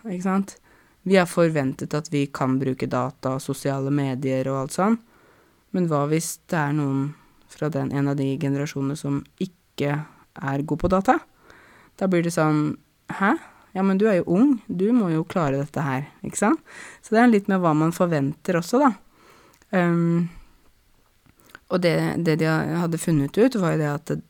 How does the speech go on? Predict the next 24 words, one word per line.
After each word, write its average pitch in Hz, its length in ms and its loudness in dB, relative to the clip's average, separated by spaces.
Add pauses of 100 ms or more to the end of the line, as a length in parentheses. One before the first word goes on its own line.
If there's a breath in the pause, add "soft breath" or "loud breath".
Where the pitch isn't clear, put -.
det 147 260 -4
som 160 140 0
er 160 80 0
viktig 165 320 -2
hvis 196 140 -2
man 156 120 0
skal 143 440 -4
undervise 151 720 0 (960 soft breath)
eller 156 380 2
opp-, - 260 -2
lære 143 320 0
opp, - 320 -4
eller 147 480 -2
en 156 300 -8
eller 156 180 0
annen 151 180 0
gruppe 156 400 6
med 143 220 0
forskjellige 156 640 -4
folk, - 360 -6 (120)
sånn, 165 240 0
ikke 165 140 -8
sant, 170 160 -2
forskjellig 147 480 -4